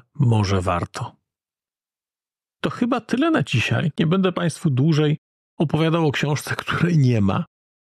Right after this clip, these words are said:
Jak są m-, miejsca, których nie ma, to to jest książka, której nie ma w Polsce. Ale ja mam, jakby ktoś chciał pożyczyć, to służę. Bardzo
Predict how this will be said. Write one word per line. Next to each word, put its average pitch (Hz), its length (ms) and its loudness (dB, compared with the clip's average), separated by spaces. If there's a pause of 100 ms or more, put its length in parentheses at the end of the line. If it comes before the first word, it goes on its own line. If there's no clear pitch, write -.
Jak 143 140 -2
są 131 100 -2
m-, 135 440 2
miejsca, 151 400 0
których 151 320 -4
nie 170 140 2
ma, 175 160 0 (400)
to 151 100 -2
to 139 80 -2
jest 147 140 -4
książka, 135 500 -2
której 120 280 -4
nie 123 100 2
ma 110 140 0
w - 60 -10
Polsce. 110 480 -6
Ale 147 200 0
ja 202 100 2
mam, 123 200 0
jakby 110 220 -4
ktoś 120 160 -6
chciał 123 200 -8
pożyczyć, 117 480 -4
to - 200 -2
służę. - 560 -4 (880)
Bardzo 196 680 0